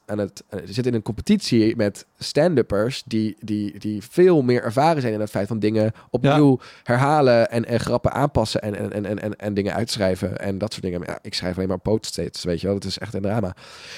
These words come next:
Speaker 1: En toen had ik ukulele auditie gedaan en toen dacht ik, "Oké, maar als ik nu weer een ukulele liedje doe, dan wordt dat mijn ding." En dat is ook mijn ding. <laughs> Maar dat wilde ik niet dat, dat ze dat wisten. Dus ik denk, en ze hadden
Speaker 2: Ukulele,
Speaker 1: iets
Speaker 2: gitaar, solo, solo met distortion pedaal.
Speaker 1: Precies, en ze hebben dat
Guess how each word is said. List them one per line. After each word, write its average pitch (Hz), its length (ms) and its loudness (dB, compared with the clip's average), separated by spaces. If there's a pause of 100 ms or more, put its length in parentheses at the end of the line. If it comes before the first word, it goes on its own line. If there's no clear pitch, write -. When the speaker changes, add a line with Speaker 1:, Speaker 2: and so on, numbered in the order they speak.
(100)
Speaker 1:
En 135 120 0
toen 156 120 2
had 151 140 4
ik 135 100 2
ukulele 139 680 4 (140)
auditie 160 380 2
gedaan 92 360 0
en - 40 -6
toen 110 100 -10
dacht 110 120 -4
ik, - 80 -18
"Oké, - 140 -2
maar 117 100 2
als 117 120 -4
ik 123 60 -8
nu 123 100 0
weer 143 200 4
een 131 80 2
ukulele 131 400 2
liedje 98 200 -2
doe, 95 200 -2
dan 110 120 -2
wordt 117 140 -4
dat - 80 -10
mijn 92 160 -4
ding." - 220 0 (1120)
En 107 120 -4
dat - 80 -4
is 117 100 2
ook 104 60 0
mijn 95 120 2
ding. 92 300 -6 (220)
<laughs> - 340 -10
Maar 131 100 4
dat - 100 -4
wilde 170 240 4
ik 156 60 2
niet 185 140 4
dat, 185 100 0
dat 151 100 0
ze - 140 -2
dat 127 100 -4
wisten. 123 440 2 (360)
Dus 196 120 4
ik 262 200 2
denk, 214 300 2
en 165 100 2
ze 147 80 6
hadden 165 200 6
Speaker 2:
Ukulele, 151 180 6
Speaker 1:
iets 147 100 2
Speaker 2:
gitaar, 170 280 6
solo, 185 500 6
solo 196 420 6
met 196 200 8
distortion 220 400 6
pedaal. 151 260 6
Speaker 1:
Precies, 180 300 6
en 160 120 6
ze 160 100 4
hebben 156 200 6
dat 147 380 2